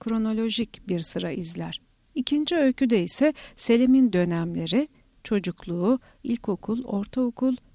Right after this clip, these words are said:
lise yılları, üniversite yılları ve benzeri sırasız, karışık bir biçimde sunulur. Turgut'un öyküsü başladığı noktadan ileri doğru giderken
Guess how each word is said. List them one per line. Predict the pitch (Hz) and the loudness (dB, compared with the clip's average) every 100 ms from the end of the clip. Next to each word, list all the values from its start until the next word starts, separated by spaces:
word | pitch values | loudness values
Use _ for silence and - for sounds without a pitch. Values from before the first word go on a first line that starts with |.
| - | -4
lise | 262 - | -2 -2
yılları, | 170 165 160 165 165 269 _ - | -2 -4 -6 -4 -2 -4 _ 0
üniversite | 240 254 262 254 - 185 | 4 4 2 0 -2 -2
yılları | 175 165 175 185 262 269 - - | -2 -2 -4 -2 -2 -4 -12 -2
ve | 180 170 | -2 0
benzeri | 170 165 170 165 202 285 _ _ _ - - - | -2 -4 -6 -6 -6 -6 _ _ _ -20 -18 -4
sırasız, | - 233 190 - 254 - - - - | 2 2 2 2 0 0 -8 -16 0
karışık | 285 294 - 311 220 | 2 4 2 0 -2
bir | 233 | 0
biçimde | 196 - 190 180 165 | 0 -2 0 -2 -2
sunulur. | - 175 170 165 - - _ _ _ _ _ _ _ _ | -4 -6 -6 -8 -10 -12 _ _ _ _ _ _ _ _
Turgut'un | - 302 339 - 359 | 0 2 2 0 0
öyküsü | 311 - 320 311 | 0 0 -2 2
başladığı | 247 233 - 254 233 285 | 2 4 2 4 4 4
noktadan | 220 175 - 170 180 | 4 0 -4 -2 -2
ileri | - 202 226 277 | -2 0 2 2
doğru | 220 165 175 | 0 0 -2
giderken | 170 180 247 202 - 185 269 | -4 0 0 -2 -2 0 0